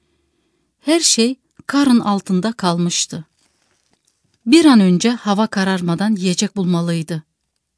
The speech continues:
Derken uzaktaki ağacın dalında kırmızı bir elma gördü. Sevinçle ağaca doğru zıplamaya başladı.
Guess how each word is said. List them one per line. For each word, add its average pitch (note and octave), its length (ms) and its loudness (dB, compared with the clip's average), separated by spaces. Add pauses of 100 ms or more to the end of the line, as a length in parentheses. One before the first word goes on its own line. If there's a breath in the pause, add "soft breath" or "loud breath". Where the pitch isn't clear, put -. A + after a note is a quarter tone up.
(180)
Derken E3+ 580 -4
uzaktaki G3+ 640 -6
ağacın G#3 420 0
dalında G3 340 -2
kırmızı G#3+ 560 -2
bir A3 160 -2
elma F3+ 280 0
gördü. E3 440 -6 (960)
Sevinçle E4 520 0
ağaca G#3 400 -2
doğru F#3+ 220 0
zıplamaya F#3+ 580 -2
başladı. E3+ 520 -4